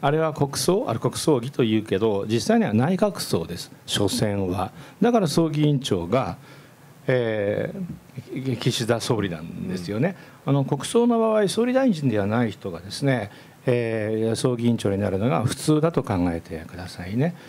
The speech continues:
Speaker 2: うん。
Speaker 1: で、それは党派的なものだとか、えー、あるいは、あの、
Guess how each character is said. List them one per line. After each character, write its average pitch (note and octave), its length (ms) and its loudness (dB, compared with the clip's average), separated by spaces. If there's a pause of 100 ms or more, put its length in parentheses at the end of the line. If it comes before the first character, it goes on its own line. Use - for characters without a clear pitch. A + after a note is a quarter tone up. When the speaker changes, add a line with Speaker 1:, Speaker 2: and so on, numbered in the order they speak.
(300)
Speaker 2:
う C#3+ 40 2
ん。 - 20 4
Speaker 1:
で、 C3 480 0
そ C3 140 0
れ D3 60 4
は F#3 240 0 (260)
党 D3+ 140 0
派 D#3+ 180 2
的 E3 220 0
な D#3+ 100 2
も E3 100 2
の F#3 100 2
だ C#3 120 2
と - 80 -14
か、 - 240 -16 (400)
え C3 220 4
ー、 B2+ 40 2
あ B2+ 60 0
る D3+ 80 2
い D3 100 2
は、 A#2+ 320 0
あ A#2 40 0
の、 A2+ 240 0